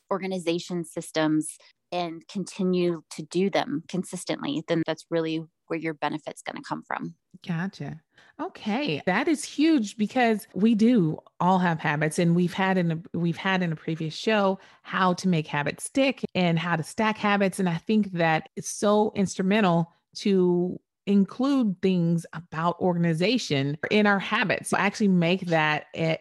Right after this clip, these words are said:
Speaker 2: a goal for our habits, is finding something small and being consistent with that and then growing to the next level. So that kinda goes back to what you were saying in the beginning of our conversation,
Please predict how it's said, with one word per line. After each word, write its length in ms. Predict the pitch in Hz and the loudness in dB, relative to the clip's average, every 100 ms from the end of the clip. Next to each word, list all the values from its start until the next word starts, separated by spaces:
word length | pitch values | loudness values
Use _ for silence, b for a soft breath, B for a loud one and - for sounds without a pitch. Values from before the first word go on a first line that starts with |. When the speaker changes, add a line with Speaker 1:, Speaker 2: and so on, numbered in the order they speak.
| 156 | -2
Speaker 2:
a 100 | 147 | 0
goal 500 | 135 165 190 147 143 | 2 4 4 2 0
for 360 | - 151 151 139 | 0 2 2 0
our 160 | 156 151 | -4 -8
habits, 560 | - 170 180 - - - | -4 -2 0 -2 -4 -8
is 340 | 151 156 - b b b _ | -4 -4 -6 b b b _
finding 400 | 214 220 226 202 | 0 2 4 2
something 540 | 180 208 214 214 196 | 2 0 0 2 0
small 580 | 180 - 220 233 196 160 - | -2 -2 2 4 4 2 2
and 420 | 175 160 156 170 - - | 0 0 -2 -8 -16 0
being 220 | 202 208 | 4 4
consistent 540 | 208 180 - 208 - | 4 2 2 0 -2
with 160 | - 165 | -2 0
that 220 | 151 135 | 2 2
and 160 | - 175 | 2 2
then 180 | 185 175 | 4 2
growing 440 | 160 170 170 165 | 4 2 4 2
to 100 | 165 | 0
the 100 | 170 | 0
next 260 | 160 147 - | 0 -2 0
level. 300 | 151 147 156 | 0 0 -2
So 160 | - | 0
that 200 | 175 165 | 0 -2
kinda 180 | - 220 | -2 0
goes 180 | 214 180 | 2 2
back 240 | 170 170 - | 2 0 0
to 80 | |
what 120 | 175 147 | -2 0
you 80 | |
were 60 | 160 | -2
saying 320 | - 175 160 b _ _ | -2 -2 -2 b _ _
in 140 | 214 254 | 0 2
the 80 | |
beginning 400 | 254 214 196 180 | 2 2 2 2
of 80 | 165 | 2
our 100 | 156 | 2
conversation, 720 | 156 160 147 - 190 190 170 | 0 0 -2 0 0 0 0